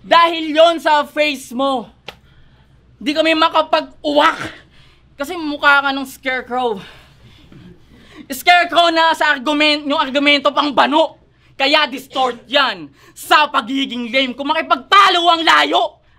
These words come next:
aba, straw man, fallacy, Vin Zane.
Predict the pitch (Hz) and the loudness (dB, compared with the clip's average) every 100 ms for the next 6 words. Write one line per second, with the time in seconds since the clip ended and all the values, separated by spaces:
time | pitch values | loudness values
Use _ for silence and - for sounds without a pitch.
0 | - 294 392 392 349 - - 403 392 381 | -6 0 0 0 -4 -14 -6 0 2 2
1 | 370 403 381 285 226 - _ _ - 330 | 0 0 0 -4 -10 -18 _ _ 0 2
2 | 320 302 262 - 277 247 240 254 254 214 | 2 0 -4 -6 -8 -8 -8 -6 -6 0
3 | 311 359 339 233 170 | 2 2 0 -4 -8